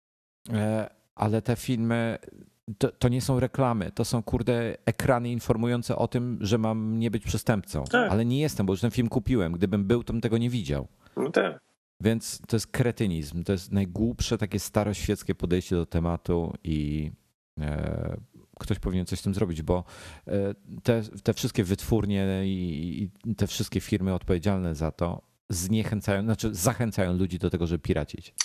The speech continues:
Speaker 2: No dobra, Wojtku, już, y, wylałeś
Speaker 1: Dobra,
Speaker 2: wiadro
Speaker 1: już się
Speaker 2: pomyj
Speaker 1: wyżyłem, tak.
Speaker 2: na, na cały, y, światek,
Speaker 1: <laughs>
Speaker 2: y, filmowców, y, dystrybutorów, wydawców.
Speaker 1: To temat Adobe teraz,
Speaker 2: Teraz
Speaker 1: tak.
Speaker 2: temat Adobe i myślę, że tutaj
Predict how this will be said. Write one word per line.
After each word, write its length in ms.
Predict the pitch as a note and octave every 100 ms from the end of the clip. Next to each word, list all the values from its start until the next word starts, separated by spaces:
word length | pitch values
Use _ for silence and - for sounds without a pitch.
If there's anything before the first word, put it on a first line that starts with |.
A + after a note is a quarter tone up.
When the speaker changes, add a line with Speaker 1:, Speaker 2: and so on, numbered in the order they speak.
| -
Speaker 2:
No 80 | A#2
dobra, 320 | A2+ G#2 -
Wojtku, 320 | A2 A#2 - G#2+
już, 260 | G#2+ -
y, 260 | A2 G#2 G#2 -
wylałeś 520 | G#2 A2 B2 A#2+ A2
Speaker 1:
Dobra, 180 | D#2+ A#2
Speaker 2:
wiadro 180 | A#2 A2+
Speaker 1:
już 80 | G2+
się 60 | C3+
Speaker 2:
pomyj 120 | B2+
Speaker 1:
wyżyłem, 360 | A2+ G2+ D2+ C2+ -
tak. 280 | D#2+ C#2 -
Speaker 2:
na, 420 | G#2+ G#2 G2+ G2 F2+
na 240 | G#2 G#2+ G#2
cały, 360 | - B2 A2+
y, 1000 | G#2+ G#2 G2+ C#2 F#2+ F2 G2+ G2+ G#2 G#2
światek, 500 | - - A#2 A#2+ G2+ E2
Speaker 1:
<laughs> 60 | -
Speaker 2:
y, 440 | G2+ F#2+ G2 G2 G#2
filmowców, 640 | A#2 A2+ A2 - G2+ G2 -
y, 640 | G2+ G2 G2 G2 G2+ G2+
dystrybutorów, 920 | G2 A2+ - G#2 G#2 G#2+ G#2 G2 - -
wydawców. 720 | A2+ G#2+ G2+ - - G#3 - _ _ - - - _ _ _ _
Speaker 1:
To 180 | G2+ F#2+
temat 360 | - G2 F#2+
Adobe 300 | F#2+ F#2+ D#2
teraz, 140 | C#2+ -
Speaker 2:
Teraz 140 | A#2+ A2+
Speaker 1:
tak. 80 | A#2
Speaker 2:
temat 240 | A#2 G#2+
Adobe 340 | G2+ A2+ A#2+
i 120 | A#2 A2+
myślę, 300 | A2+ - G#2+
że 100 | G2+
tutaj 640 | G#2+ G#2+ G#2 G#2 G2+